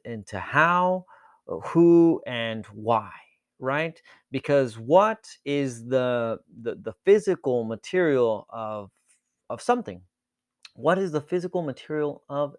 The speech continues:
something? And it's very important to identify it as a thing that is outside of yourself. So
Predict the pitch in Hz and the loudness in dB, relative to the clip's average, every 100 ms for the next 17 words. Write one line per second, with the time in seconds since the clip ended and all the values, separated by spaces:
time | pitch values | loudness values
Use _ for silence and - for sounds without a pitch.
0 | - - - 151 143 - 92 _ - - | -20 -20 -12 -12 -12 -16 -18 _ -20 -20
1 | - - 127 185 208 185 185 180 170 165 | -12 -8 -4 0 0 0 -2 -2 -4 0
2 | 143 123 156 143 147 139 135 123 127 117 | 2 2 -4 -4 0 2 0 -2 -4 -4
3 | - 127 - - 214 156 131 131 - 123 | -6 -10 -10 0 2 2 -2 -6 -4 -4
4 | 120 - 139 135 - 127 104 95 - 147 | -4 -4 -4 -4 -6 -8 -8 -12 -8 -8
5 | - _ _ _ _ _ _ _ - 113 | -8 _ _ _ _ _ _ _ -6 -6
6 | 98 | -6